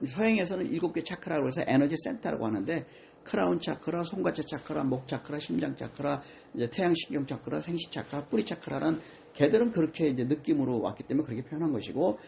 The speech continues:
사실은 그게 쿤달리니의 기운이야. 쿤달리니의 기운이야. 그게 돌면서 그것이 회오리처럼 돌아. 우리 마-, 우리 몸에서는 그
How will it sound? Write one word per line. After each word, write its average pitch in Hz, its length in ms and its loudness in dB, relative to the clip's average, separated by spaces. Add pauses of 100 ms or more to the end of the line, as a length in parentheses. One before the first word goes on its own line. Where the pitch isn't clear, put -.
(180)
사실은 226 440 4
그게 214 240 0
쿤달리니의 202 720 2
기운이야. 139 580 2 (840)
쿤달리니의 131 480 -2
기운이야. 92 280 -8 (360)
그게 190 180 4
돌면서 147 460 6
그것이 190 240 2
회오리처럼 226 720 0
돌아. 117 340 -2 (400)
우리 160 220 4
마-, 135 300 4
우리 160 220 6
몸에서는 147 640 2 (380)
그 104 240 0